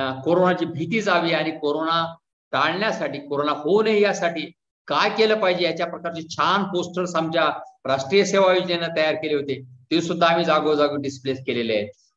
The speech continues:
म्हणजे अशा प्रकारे हा कोरोनाचं जे संकट आहे या संकटावर मात करण्यासाठी एक महाविद्यालय म्हणून आपल्याला जेवढं काही करता येईल,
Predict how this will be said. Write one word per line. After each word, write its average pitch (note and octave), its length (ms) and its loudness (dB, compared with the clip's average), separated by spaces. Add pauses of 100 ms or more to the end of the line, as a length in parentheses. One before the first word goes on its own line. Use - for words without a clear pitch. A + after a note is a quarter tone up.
म्हणजे F3+ 200 2
अशा F3 320 -2
प्रकारे G3+ 440 0
हा F#3 360 2
कोरोनाचं G3 720 0
जे F3+ 140 -2
संकट D#3+ 400 -2
आहे B2 200 0 (1200)
या G3 160 2
संकटावर F#3+ 480 0
मात D#3 200 2
करण्यासाठी E3 800 -4
एक D#3+ 120 -8
महाविद्यालय F3+ 540 2
म्हणून G3 200 0
आपल्याला F3+ 360 -2
जेवढं D#3+ 260 0
काही E3+ 200 -4
करता D#3 260 -4
येईल, D#3 200 -2